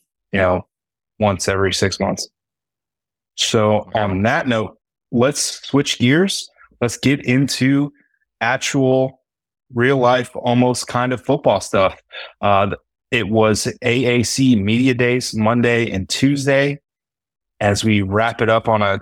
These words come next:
a Tuesday night here, uh, in Tampa, U S F head coach Alex Golesh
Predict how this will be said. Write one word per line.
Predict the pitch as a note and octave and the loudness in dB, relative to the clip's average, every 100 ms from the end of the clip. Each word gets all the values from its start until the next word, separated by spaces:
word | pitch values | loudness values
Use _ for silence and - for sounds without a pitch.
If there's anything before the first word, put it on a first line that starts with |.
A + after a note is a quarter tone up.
| - | -8
a | - | -10
Tuesday | - - A#2+ A#2 G#2+ | -4 2 2 2 0
night | G2+ A2+ F2 | 0 -4 -4
here, | B2+ C3 C#3 D#3 - | 0 2 0 -6 -6
uh, | G#2+ G2+ G2 | -2 0 2
in | G2+ G#2+ | 2 2
Tampa, | - A2+ A#2 D#3+ F#3 - _ _ _ - | 0 -2 0 0 0 -2 _ _ _ -2
U | B2+ C3+ | 0 0
S | C#3 | 0
F | C#3+ D3 | -2 0
head | - C#3+ | -2 -4
coach | - C3+ C3+ | -2 -2 0
Alex | A#2 C3 C3 - | 0 0 -2 -2
Golesh | B2+ D3 D3+ - | 0 2 -2 -4